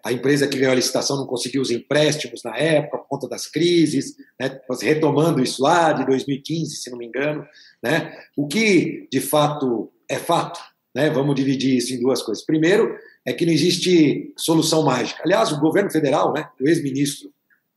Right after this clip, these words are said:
é, da infraestrutura também vende, vendeu muitas concessões e privatizações como algo que já está acontecendo. Acho que isso pode acontecer também nas privatizações e concessões federais. É um risco também que se corre. Mas não é o problema do modelo, né?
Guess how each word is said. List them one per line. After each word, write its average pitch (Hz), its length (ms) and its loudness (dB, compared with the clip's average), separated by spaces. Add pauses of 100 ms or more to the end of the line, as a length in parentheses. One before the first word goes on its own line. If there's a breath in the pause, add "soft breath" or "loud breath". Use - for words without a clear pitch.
é, 104 220 -4
da 127 100 0
infraestrutura 139 640 -4
também 165 320 2
vende, 147 320 2
vendeu 135 320 0
muitas 165 260 -4
concessões 135 560 -4
e - 60 -18
privatizações 120 720 -10 (240 loud breath)
como 151 220 0
algo 175 200 4
que 165 120 -6
já 147 320 0
está 185 220 -2
acontecendo. 156 640 -6 (440 soft breath)
Acho 147 220 -2
que 175 80 -4
isso 180 200 -4
pode 170 240 2
acontecer 156 540 -2
também 147 300 -4
nas 165 180 -6
privatizações 151 760 -4
e 151 80 -6
concessões 151 480 -4
federais. 143 480 -2 (400 soft breath)
É 180 60 0
um 214 120 4
risco 185 460 0
também 123 240 -2
que - 60 -6
se - 160 -4
corre. 90 240 -6 (380 soft breath)
Mas 180 160 2
não 208 80 4
é 233 40 4
o 240 60 4
problema 226 300 6
do 226 100 4
modelo, 139 580 4
né? 151 220 -2